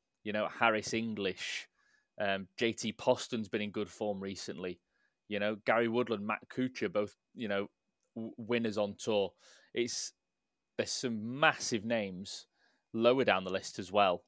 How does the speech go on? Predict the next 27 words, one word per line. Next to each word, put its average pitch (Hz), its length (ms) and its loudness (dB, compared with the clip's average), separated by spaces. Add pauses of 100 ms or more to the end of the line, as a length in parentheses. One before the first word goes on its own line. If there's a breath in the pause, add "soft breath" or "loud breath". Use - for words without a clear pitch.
(140)
Um, 98 420 4 (320)
so 117 200 6
you 110 160 -2
could, - 240 -6
you 127 140 -4
could 135 120 -2
arguably 123 400 2
pick - 280 -6
two 107 520 0
American 98 440 -2
Ryder 95 240 0
Cup - 200 -8
teams. 90 440 -8 (580)
Um, 90 460 0 (1300)
and 101 400 -2 (1300)
even 123 280 2
the 110 80 0
second 110 440 -2
team, 101 240 -2
I 90 60 -4
think, - 280 -6
would 98 200 -10
probably 101 320 0
do 104 180 -4
a 101 60 -2
good 92 320 -8
job 98 280 -2